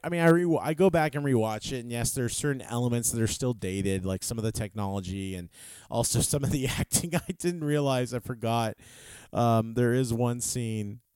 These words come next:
um, where the, the first admiral, uh, gets choked out by Vader because he failed him. And I'm not gonna lie, the dude's acting is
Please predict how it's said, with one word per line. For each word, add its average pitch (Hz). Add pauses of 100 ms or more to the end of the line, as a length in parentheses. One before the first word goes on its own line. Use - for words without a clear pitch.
um, 104 (360)
where 110
the, 113
the 110
first 123
admiral, 104 (180)
uh, 104
gets 101
choked 127
out 120
by 101
Vader 95
because 92
he 95
failed 101
him. 95 (640)
And 131
I'm 254
not 320
gonna 349
lie, 311
the 156
dude's 185
acting 170
is 135